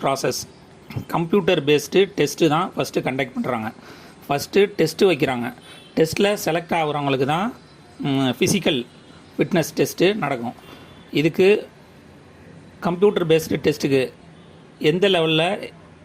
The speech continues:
கொஸ்டின் ஆன்சர் கேட்குறாங்க அப்படின்னா, கிராஜுவேட் லெவல்ல கொஸ்டின் பேப்பர் இருக்கும் அப்படின்னு சொல்றாங்க. மேலும் கொஸ்டின் வந்துட்டு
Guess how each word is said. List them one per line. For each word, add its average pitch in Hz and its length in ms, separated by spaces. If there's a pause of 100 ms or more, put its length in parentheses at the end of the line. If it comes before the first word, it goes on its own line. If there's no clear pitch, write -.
கொஸ்டின் 180 320
ஆன்சர் 156 360
கேட்குறாங்க 139 340 (220)
அப்படின்னா, 127 500 (1120)
கிராஜுவேட் 170 540
லெவல்ல 147 420
கொஸ்டின் 160 540 (140)
பேப்பர் 139 260
இருக்கும் 127 520
அப்படின்னு 143 440 (100)
சொல்றாங்க. 135 540 (460)
மேலும் 175 320
கொஸ்டின் 175 440
வந்துட்டு 151 400